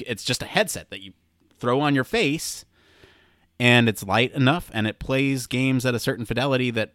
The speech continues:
you know, is kind of unreal. Um, and, uh, so, so if you're thinking about the, the progress of where these things are at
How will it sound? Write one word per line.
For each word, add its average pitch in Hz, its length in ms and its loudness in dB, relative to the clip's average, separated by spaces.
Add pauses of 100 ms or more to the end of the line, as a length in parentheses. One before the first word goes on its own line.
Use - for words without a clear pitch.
(120)
you 113 100 -4
know, 101 140 -2
is 95 340 -6 (120)
kind 135 200 4
of 110 200 0 (240)
unreal. 107 500 0 (380)
Um, 104 420 4 (1160)
and, 120 320 6
uh, 107 300 8 (220)
so, 151 280 2
so 151 160 6
if 139 160 6
you're 147 80 0
thinking 175 200 0
about 131 320 0
the, 117 140 -2 (160)
the 113 100 -4
progress 156 540 -2
of 110 140 -2
where 123 120 2
these 117 200 -4
things 120 160 0
are 95 100 -4
at 117 260 -2